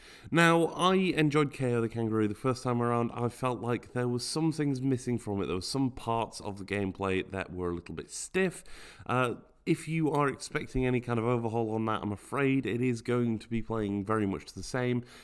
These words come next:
Uh, obviously, they have fixed a few bits, uh, through the course of updating the game over the years. Um, however, if you're going into this expecting it to be a super polished experience, I'm, I'm afraid I'm gonna have to disappoint you, and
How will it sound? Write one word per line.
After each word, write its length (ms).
Uh, 140
obviously, 360
they 140
have 240
fixed 400
a 40
few 200
bits, 460
uh, 240
through 220
the 80
course 440
of 280
updating 580
the 60
game 260
over 180
the 80
years. 300
Um, 520
however, 720
if 220
you're 240
going 300
into 200
this 220
expecting 560
it 100
to 60
be 180
a 200
super 340
polished 400
experience, 720
I'm, 440
I'm 180
afraid 220
I'm 80
gonna 140
have 140
to 80
disappoint 520
you, 200
and 340